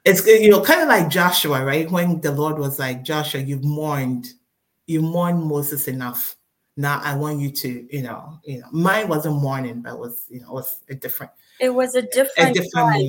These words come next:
Speaker 2: And it
Speaker 1: mourning.
Speaker 2: could have been
Speaker 1: Yeah.
Speaker 2: mourning because, I mean, when you're doing work for God,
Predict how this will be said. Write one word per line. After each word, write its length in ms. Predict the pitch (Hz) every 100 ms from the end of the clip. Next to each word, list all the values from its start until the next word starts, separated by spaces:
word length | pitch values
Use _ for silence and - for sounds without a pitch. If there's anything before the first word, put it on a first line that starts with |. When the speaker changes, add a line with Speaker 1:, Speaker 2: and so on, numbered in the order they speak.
| 131
Speaker 2:
And 120 | 131
it 60 | 127
Speaker 1:
mourning. 80 | 247
Speaker 2:
could 180 | - 294 254
have 100 | -
been 140 | 247
Speaker 1:
Yeah. 100 | 254 226 381
Speaker 2:
mourning 420 | 370 359 165 165
because, 460 | 190 - 208 196 196
I 100 | 208
mean, 360 | 208 208 202 _ - - _ -
when 180 | 220 220
you're 220 | 220 196 233
doing 260 | 269 254 202
work 200 | 226 254
for 240 | - 180 139
God, 460 | 185 226 180 151